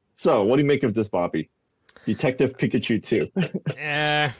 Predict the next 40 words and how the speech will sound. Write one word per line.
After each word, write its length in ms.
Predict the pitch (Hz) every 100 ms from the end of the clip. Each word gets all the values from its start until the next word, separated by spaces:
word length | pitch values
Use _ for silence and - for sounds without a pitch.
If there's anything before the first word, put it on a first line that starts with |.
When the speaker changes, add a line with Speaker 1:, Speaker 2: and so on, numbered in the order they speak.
| - 147
Speaker 2:
I 100 | 151
mean, 100 | 160
again, 420 | 151 160 160 151
not 220 | 156 160
much 460 | 147 143 - - -
to 120 | 131
say 220 | - 131
when 120 | 127
it 60 | 131
comes 200 | 123 117
to 120 | - - - 139
Detective 560 | 143 131 135 - 123
Pikachu. 500 | 135 127 120 - 127 - -
I 100 | 135
like 260 | 143 175 -
the 80 | 143
movie, 800 | 139 208 240 190 185 180 175 160 135
but 180 | 151 143 -
the 80 | 143
games 420 | 151 160 156 147
aren't 220 | 139 117
really, 580 | 123 123 127 127 123 120
um, 500 | 127 117 117 120 117
uh, 40 | 123
up 400 | 117 117 120 -
my 200 | 113 113
alley. 380 | 113 120 120 110
Speaker 1:
Yeah. 200 | 80 - _ _ _ _ _ _
Yeah, 220 | 117 123 107
like 240 | 117 156
I 40 |
said 360 | 147 - 165 180
before, 640 | 151 - 113 104 110 113 - _ _ -
I 80 |
feel 220 | 110 156 160
like 260 | 156 -
they 140 | 123 117
made 300 | 110 123 143
this 140 | 160
game 320 | 165 175 185